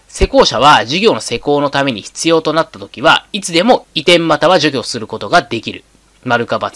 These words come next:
かという問題です。え、答えは×ですね。この施工者っていうのが誤りになります。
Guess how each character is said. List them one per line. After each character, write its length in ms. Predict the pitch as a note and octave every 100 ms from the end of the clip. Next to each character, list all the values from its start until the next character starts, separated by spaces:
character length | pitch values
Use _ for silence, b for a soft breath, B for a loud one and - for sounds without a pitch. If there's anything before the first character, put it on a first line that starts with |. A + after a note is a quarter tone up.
| -
か 120 | C3+
と 180 | A3+ -
い 300 | G#2+ G#2 G2+
う 20 |
問 320 | G2 F#2 F#2+
題 260 | F#2+ F#2 F2+
で 100 | D3+
す。 180 | - - _ _ B B B B B B
え、 80 | -
答 340 | - G3 C#4+
え 60 | F3+
は× 100 | - D#3 E3+ -
で 80 | -
す 120 | -
ね。 180 | A#2 - _
こ 100 | F#3
の 40 |
施 260 | D#3+ - G3+
工 300 | - E4+ G#3+
者 180 | - E3+
っ 120 | -
て 80 | C3+
い 20 |
う 40 |
の 40 | D3+
が 240 | C#3 -
誤 280 | C3 C3+ C3
り 100 | B2
に 60 | A2
な 80 | G#2
り 60 |
ま 100 | G#2
す。 180 | - -